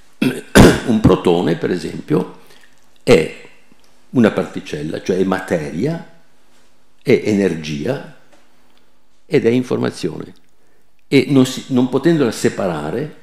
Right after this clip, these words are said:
queste tre cose sono unite. E quindi l'informazione come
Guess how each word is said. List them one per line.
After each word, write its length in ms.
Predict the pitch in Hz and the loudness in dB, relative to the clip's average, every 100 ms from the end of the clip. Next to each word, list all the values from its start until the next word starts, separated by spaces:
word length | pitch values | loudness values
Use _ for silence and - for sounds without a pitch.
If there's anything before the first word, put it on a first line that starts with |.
| - - - - | -20 -20 -20 -18
queste 280 | - 151 160 | -2 0 2
tre 180 | 160 156 | 2 -2
cose 380 | - 101 123 175 | 0 -2 -2 -6
sono 420 | - 160 160 - - - - - | -8 -8 -8 -12 -20 -20 -20 -10
unite. 580 | 143 170 185 - - - - - - - - - - - - | -2 0 0 -2 -14 -16 -20 -20 -20 -20 -20 -20 -20 -20 -10
E 120 | - 139 | -4 0
quindi 560 | 170 120 107 123 - | 2 2 4 2 0
l'informazione 1000 | - 143 147 143 131 131 160 160 139 - - | 2 4 4 2 0 0 0 2 0 -4 -4
come 340 | 156 147 107 | 0 0 -2